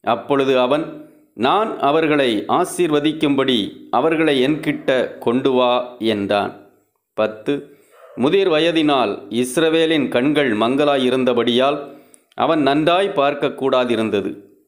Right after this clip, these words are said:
அவர்களை அவன் அண்டையிலே சேரப்பண்ணினான். அப்பொழுது அவன் அவர்களை முத்தம் செய்து அணைத்து கொண்டான். பதினொன்று, இஸ்ரவேல் யோசேப்பை நோக்கி, "உன் முகத்தை காண்பேன் என்று நான் நினைக்கவில்லை.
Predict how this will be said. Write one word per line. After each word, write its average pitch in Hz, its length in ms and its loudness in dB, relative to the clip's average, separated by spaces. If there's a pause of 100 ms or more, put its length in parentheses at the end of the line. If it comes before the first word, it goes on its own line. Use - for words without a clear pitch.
(160)
அவர்களை 127 680 0 (360)
அவன் 127 260 0
அண்டையிலே 156 520 2
சேரப்பண்ணினான். 123 1000 0 (560)
அப்பொழுது 127 680 0
அவன் 127 500 -2 (340)
அவர்களை 151 480 2
முத்தம் 165 500 0
செய்து 110 760 0
அணைத்து 127 480 -2
கொண்டான். 98 600 -2 (360)
பதினொன்று, 120 840 -2 (500)
இஸ்ரவேல் 175 640 2
யோசேப்பை 165 400 0
நோக்கி, 143 640 -2 (320)
"உன் 110 180 -2
முகத்தை 151 480 0
காண்பேன் 160 580 0
என்று 143 260 0
நான் 120 400 0
நினைக்கவில்லை. 110 1000 -2